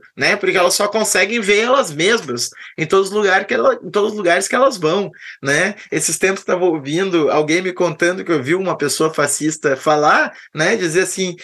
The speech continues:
"Eu não crio meus filhos pro mundo, eu crio meus filhos pra mim mesmo." <laughs> Imagina,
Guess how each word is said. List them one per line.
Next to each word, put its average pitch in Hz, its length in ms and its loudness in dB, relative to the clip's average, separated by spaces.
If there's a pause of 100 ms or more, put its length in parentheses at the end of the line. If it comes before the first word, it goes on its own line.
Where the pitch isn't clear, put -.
(140)
"Eu 190 140 4
não 320 180 -2
crio 277 340 0
meus 190 220 0
filhos 214 240 -2
pro 180 180 -2
mundo, 160 400 -2
eu 135 140 2
crio 190 240 -4
meus 202 200 0
filhos 214 240 -4
pra 320 160 0
mim 349 140 0
mesmo." 165 460 0 (540)
<laughs> - 580 -6
Imagina, 202 600 0